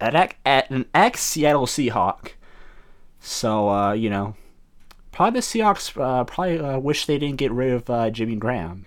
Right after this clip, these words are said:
because, uh, you know, he just won the game for the Packers. But, uh, Russell Wilson had a, you know, he had, he had, had a great game as always, you know.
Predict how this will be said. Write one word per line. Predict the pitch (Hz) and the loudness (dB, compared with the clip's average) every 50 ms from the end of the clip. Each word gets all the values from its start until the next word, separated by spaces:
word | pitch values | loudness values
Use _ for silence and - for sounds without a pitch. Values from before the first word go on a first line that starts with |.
| - - | -16 -14
because, | - 90 - - 98 90 90 95 - | -14 -14 -10 -8 -6 -6 -6 -6 -6
uh, | 92 92 90 90 87 - - - - - - - - - - - - - - - - - - | -4 -4 -4 -6 -6 -10 -16 -18 -16 -16 -16 -16 -16 -20 -20 -20 -20 -20 -20 -20 -20 -20 -18
you | - - | -16 -14
know, | 90 87 85 - - - | -12 -12 -14 -14 -14 -10
he | - 101 | -10 -8
just | 101 - - | -8 -6 -4
won | 98 101 98 | -2 -2 -2
the | 101 | -2
game | 104 104 104 | -2 -2 -2
for | - 101 | -4 -6
the | 90 | -8
Packers. | - - 120 120 117 - 101 90 80 - - - - - - - - - - - - - - - - - - - - - - - - - - | -4 -2 -2 -2 0 -2 -6 -10 -10 -10 -12 -12 -12 -14 -16 -18 -20 -20 -20 -20 -20 -20 -20 -20 -20 -20 -20 -20 -20 -20 -20 -20 -20 -20 -16
But, | - 143 131 135 131 131 | -14 2 4 6 6 8
uh, | 131 131 127 127 | 8 6 6 6
Russell | 151 196 240 240 - 202 214 | 6 4 2 2 2 4 6
Wilson | 214 208 202 - 208 196 190 | 6 6 6 6 4 2 2
had | 185 - - 180 151 156 156 | 0 0 2 4 4 4 6
a, | 151 147 - - 139 | 4 4 2 0 -4
you | 147 - 139 127 | -4 -2 0 0
know, | - | 0
he | 143 - 147 | 0 0 2
had, | 143 143 - - | 2 2 2 0
he | - - 151 | 0 0 2
had, | 156 156 151 156 151 | 2 2 2 0 -2
had | 156 156 143 143 139 | 0 4 6 6 6
a | 139 | 4
great | 135 120 127 139 147 113 - | 0 2 2 2 2 2 0
game | 139 135 139 135 | 0 0 2 2
as | 135 131 123 | 0 0 2
always, | 131 120 117 117 117 120 120 120 123 117 - - | 2 2 4 4 2 2 2 2 0 -2 -4 -4
you | 120 110 | -4 -2
know. | 110 107 107 110 107 - - | -2 0 -2 -2 -4 -6 -12